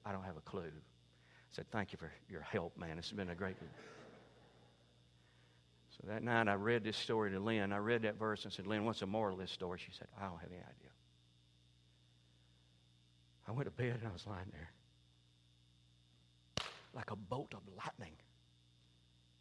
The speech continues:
God said, "Here's the moral of your story.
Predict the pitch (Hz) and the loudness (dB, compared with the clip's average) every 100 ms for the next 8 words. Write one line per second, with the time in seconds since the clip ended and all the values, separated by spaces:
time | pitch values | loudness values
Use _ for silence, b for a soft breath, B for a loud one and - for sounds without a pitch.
0 | - - _ - - - - - - - | -20 -20 _ -20 -20 -20 -20 -20 -20 -20
1 | - - - - - - - - - - | -20 -20 -20 -20 -20 -20 -20 -20 -20 -12
2 | - 117 - 98 - - 143 120 107 107 | -8 -6 -4 -6 -10 -4 -2 0 -2 -2
3 | 92 90 82 - 120 107 - | -4 -6 -8 -8 -8 -12 -14